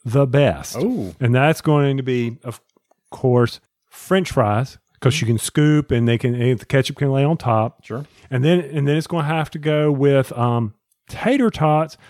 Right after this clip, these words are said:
Speaker 1: Even though they're round, they, they have a, the ridges of a tater tot can grab onto the ketchup. Onion ring, that's a disaster waiting to happen. It's circular. It's gonna slide off. And usually the good onion rings, the, the,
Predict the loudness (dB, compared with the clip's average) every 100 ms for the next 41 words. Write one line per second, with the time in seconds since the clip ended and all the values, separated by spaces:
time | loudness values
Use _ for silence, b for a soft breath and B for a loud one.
0 | b b b b _ _ -2 0 2 2
1 | 2 2 2 2 0 0 0 0 0 -2
2 | 0 -2 2 0 2 -2 -2 -4 -4 -4
3 | -2 -2 -4 -4 -4 -4 0 0 2 2
4 | 0 0 -2 -2 -4 -4 -6 b b b
5 | _ -2 0 0 0 0 -2 b b b
6 | -2 -2 0 0 0 2 2 2 2 0
7 | 2 0 0 0 2 2 2 0 0 -4
8 | -8 -4 -2 0 0 0 2 2 2 4
9 | 2 0 -2 -6 -10 -10 -6 -4 -2 0
10 | 2 2 0 -2 -2 -2 -2 -2 -2 -4
11 | -2 0 0 -2 -2 -2 0 0 0 -2
12 | -6 B B B -4 -4 -2 -6